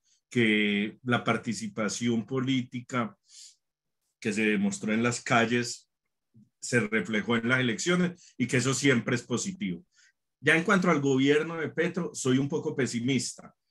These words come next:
Ni siquiera por Petro en sí mismo. Pienso que las condiciones son muy complicadas para cualquiera que hubiera ganado la presidencia. Pienso que estamos en un escenario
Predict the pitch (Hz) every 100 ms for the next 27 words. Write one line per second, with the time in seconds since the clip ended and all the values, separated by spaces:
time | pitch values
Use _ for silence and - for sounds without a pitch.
0 | _ _ 131 175 175 175 190 196 202 180
1 | 156 131 175 165 180 170 156 175 170 165
2 | 101 95 87 _ _ - 143 139 170 160
3 | 135 117 123 117 110 131 135 139 147 139
4 | 160 143 165 - 127 123 147 147 - 127
5 | 113 - 104 95 127 127 135 127 _ _
6 | _ - 120 117 117 123 117 110 110 113
7 | 95 107 95 101 110 107 92 87 - _
8 | _ _ 139 135 127 147 147 127 120 139
9 | 131 117 127 135 117 113 127 127 127 131